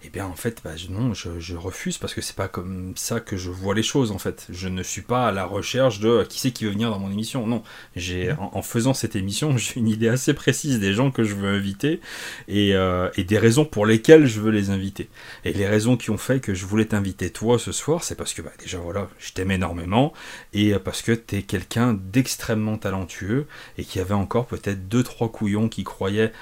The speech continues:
Speaker 1: que Bob Zombie, c'était toi et, euh, et ton toi va bien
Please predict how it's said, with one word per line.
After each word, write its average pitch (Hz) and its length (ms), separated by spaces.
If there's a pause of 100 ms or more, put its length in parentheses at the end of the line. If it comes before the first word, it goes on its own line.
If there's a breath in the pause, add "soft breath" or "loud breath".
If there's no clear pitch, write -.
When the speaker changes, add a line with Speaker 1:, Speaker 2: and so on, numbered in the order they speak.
(180 loud breath)
Speaker 1:
que 90 100
Bob 110 300
Zombie, 110 380
c'était - 320
toi 123 340 (380 loud breath)
et, 95 220
euh, 90 280
et 101 120
ton 98 200
toi 113 240
va 98 120
bien 95 180